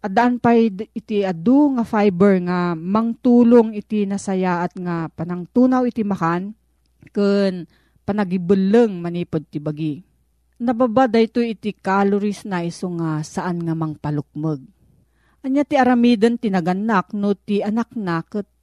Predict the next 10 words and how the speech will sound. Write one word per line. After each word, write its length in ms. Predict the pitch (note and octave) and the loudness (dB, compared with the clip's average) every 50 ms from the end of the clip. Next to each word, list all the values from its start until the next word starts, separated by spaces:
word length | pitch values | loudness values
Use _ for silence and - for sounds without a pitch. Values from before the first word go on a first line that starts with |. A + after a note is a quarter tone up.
| _ _ _ _ | _ _ _ _
kanen 400 | - A3+ A#3+ B3 C4+ C4 C4 C4+ | -4 -2 0 0 0 0 0 0
na 320 | C4 C4+ A#3+ A3 A#3 A#3 A#3+ | -2 -2 -2 -2 0 0 0
amin 480 | A#3+ A#3+ C4+ D4 D4+ C#4 C4+ B3+ A#3+ | 2 2 2 2 2 0 -2 -2 -4
nga 400 | A#3 A3+ A3 G#3+ G#3 G3+ G3 F#3 | -4 -2 -2 -2 -2 -2 -4 -4
makan. 560 | F3 F#3 E3+ - G3+ A#3 C4 B3+ A3 F#3 D#3+ - - _ _ _ _ _ _ _ _ _ F#3+ | -6 -8 -6 -2 0 0 0 0 -2 -4 -8 -10 -14 _ _ _ _ _ _ _ _ _ -4
Malaksid 640 | G3+ G#3+ G#3 G#3+ G3+ - - - - C4 B3 F#3+ | -2 0 0 0 -2 -4 -8 -4 -2 -2 -2 -2
iti 480 | F#3+ G3+ - - - G3 F#3 F3+ F3+ F3 | -4 -6 -8 -4 -2 0 2 2 2 0
nagtubo 640 | E3+ E3+ F3 D3 C#3 _ - G3 F#3 F3+ E3+ F3+ E3 | 0 -4 -6 -6 -6 _ 2 2 2 2 0 -2 -2
iti 240 | E3 - F3 D#3+ D3 | -4 -6 -8 -8 -8
daga. 320 | D#3+ D3+ D3 D3 C3+ C#3 | -8 -6 -6 -8 -8 -10